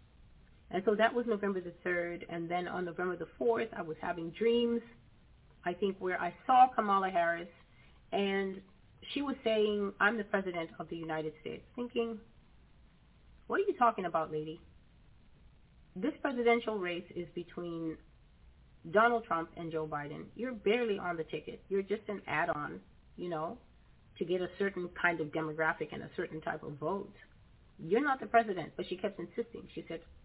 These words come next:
"I'm Kamala Harris, and I am the president of the United States." And then from that time on, November fifth, November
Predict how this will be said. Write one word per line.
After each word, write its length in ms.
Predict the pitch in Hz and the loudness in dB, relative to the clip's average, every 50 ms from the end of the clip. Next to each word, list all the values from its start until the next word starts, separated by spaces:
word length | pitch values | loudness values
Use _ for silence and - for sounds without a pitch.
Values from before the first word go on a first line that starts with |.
| - - | -2 4
"I'm 260 | - 196 226 247 254 254 | 6 6 8 6 4 2
Kamala 380 | - 214 190 170 160 160 160 | 0 2 4 4 4 2 2
Harris, 280 | 165 160 147 147 147 - - - | 0 -2 -2 -4 -6 -8 -8 -8
and 120 | 170 175 | -8 -6
I 160 | 160 160 - - - - - | -6 -6 -8 -10 -14 -8 -2
am 380 | - 190 214 226 220 208 180 165 | 0 4 4 6 6 4 2 0
the 80 | 160 | -4
president 500 | 151 - - 165 156 160 151 156 151 156 - | -6 -6 -6 -6 -6 -6 -8 -10 -12 -12 -10
of 140 | - 180 165 | -8 -8 -6
the 80 | 165 165 | -6 -6
United 400 | 165 160 160 156 160 156 - - - | -6 -6 -4 -4 -4 -6 -6 -10 -12
States." 220 | - - - - - - - - - - - - - - | -12 -12 -12 -12 -16 -20 -20 -20 -20 -20 -20 -12 -4 0
And 100 | - 226 | 4 4
then 140 | 240 240 | 4 6
from 220 | 233 - 247 262 247 | 6 4 4 6 6
that 200 | 240 233 233 - | 4 2 4 4
time 240 | - 202 190 185 185 | 4 4 4 4 2
on, 340 | - 156 156 156 165 170 - - | -2 -2 -4 -4 -6 -8 -6 -2
November 460 | 196 208 208 196 220 220 220 220 214 214 - - | 0 0 2 2 0 -2 -2 -2 -6 -4 -2 0
fifth, 280 | 190 185 196 190 - | 0 0 0 -2 -4
November 400 | 180 175 170 180 185 185 180 175 | -6 -6 -2 -2 -2 -2 -2 -4